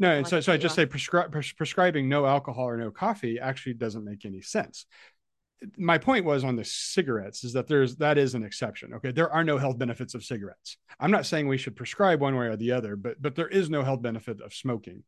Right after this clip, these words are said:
Speaker 2: Right.
Speaker 1: All these other things that are in there, really in moderation, actually do have health benefits. That was my point.
Speaker 2: So yes. And I think the, the last sentence here that talks about even helpful substances like prescription drugs can be destructive if not used correctly. Now, I p-,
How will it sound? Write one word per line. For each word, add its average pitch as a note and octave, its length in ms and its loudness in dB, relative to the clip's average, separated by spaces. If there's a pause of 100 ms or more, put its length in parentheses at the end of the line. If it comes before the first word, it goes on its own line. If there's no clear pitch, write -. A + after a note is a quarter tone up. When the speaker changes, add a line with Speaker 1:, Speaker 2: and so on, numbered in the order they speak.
(120)
Speaker 2:
Right. F3 200 -10
Speaker 1:
All F3+ 140 4
these A#3+ 180 2
other G#3+ 200 2
things C3 260 -2
that A#2 140 -4
are A2+ 100 0
in F#3+ 160 -2
there, B2 300 -4 (260)
really F#3+ 380 0
in C3+ 100 2
moderation, C3+ 760 0 (120)
actually G3 260 -2
do D#3+ 240 0
have A#2 160 -2
health G#3+ 220 -6
benefits. - 440 -16
That D#3 140 0
was A#2 120 -6
my B2 200 -12
point. G2 240 -20
Speaker 2:
So A3 500 -4
yes. F3+ 280 -6
And G3 120 -6
I G#3 60 -2
think C#4+ 240 -8
the, G3+ 260 -4
the G#3 140 -6
last A#3 320 0
sentence G3+ 340 -6
here G3 140 -6
that E3 140 -12
talks G3 320 -6
about E3+ 280 -4
even B3 240 -2
helpful G#3 320 -6
substances E3+ 680 -10
like E3+ 180 -6
prescription - 520 -12
drugs D#3+ 320 -10
can F#3 340 -8
be E3+ 300 -8 (400)
destructive G3 560 -6
if F3+ 140 -10
not F3 220 -6
used F3 200 -10
correctly. F#3 460 -8
Now, D#3+ 160 -8
I G#3 200 -2
p-, - 200 -4